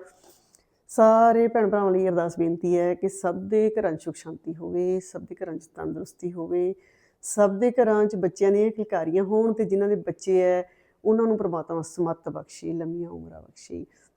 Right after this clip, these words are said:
ਤੇ ਸਭ ਦੇ ਸਿਰਾਂ ਤੇ ਆਪਣੀ ਛੱਤ ਹੋਵੇ, ਸਭ ਦੇ ਸਿਰਾਂ ਤੇ ਮਾਂ ਪਿਓ ਦਾ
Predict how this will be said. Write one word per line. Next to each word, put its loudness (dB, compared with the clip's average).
ਤੇ -12
ਸਭ -4
ਦੇ 0
ਸਿਰਾਂ 0
ਤੇ 0
ਆਪਣੀ -4
ਛੱਤ -10
ਹੋਵੇ, -4
ਸਭ -8
ਦੇ -6
ਸਿਰਾਂ -10
ਤੇ -10
ਮਾਂ -10
ਪਿਓ -14
ਦਾ -16